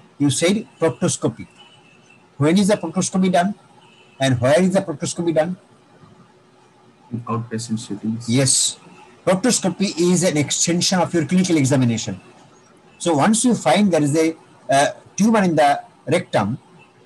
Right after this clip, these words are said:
Speaker 1: your job in the O P D will be doing a proctoscopy. So this tumor, which is within four centimeter anal verge,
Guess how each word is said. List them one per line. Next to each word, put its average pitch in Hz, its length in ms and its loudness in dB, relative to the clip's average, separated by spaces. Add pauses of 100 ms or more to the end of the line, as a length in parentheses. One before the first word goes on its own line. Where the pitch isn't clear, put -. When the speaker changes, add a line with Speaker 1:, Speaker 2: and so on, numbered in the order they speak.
(600)
Speaker 1:
your 165 340 2 (100)
job 151 320 2
in 156 100 0
the 143 80 2
O 143 100 2
P 180 160 0
D 180 180 2
will 156 140 2
be 151 120 2
doing 139 280 2
a 190 40 -2
proctoscopy. - 720 -8 (600)
So 170 180 -2
this 165 320 2
tumor, 160 440 0 (400)
which 180 200 0
is 185 140 2
within 151 220 0
four 208 260 0
centimeter 165 340 -2
anal 160 240 2
verge, 135 360 2